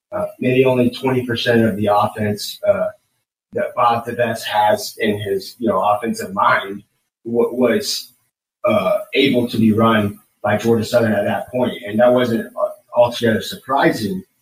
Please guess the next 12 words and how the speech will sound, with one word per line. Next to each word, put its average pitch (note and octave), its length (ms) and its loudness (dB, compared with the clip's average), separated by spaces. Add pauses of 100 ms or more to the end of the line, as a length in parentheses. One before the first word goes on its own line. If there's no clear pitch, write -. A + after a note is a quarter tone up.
(300)
And, F2+ 320 -8
and G#2 300 0
when A2 120 4
you G#2+ 160 2
think D3 260 -4
about B2+ 340 4
it A#2 320 2
in, A#2 340 0 (200)
like, G#2 200 -4
a G2+ 60 -6
long - 460 2
timeline, F#2+ 680 -2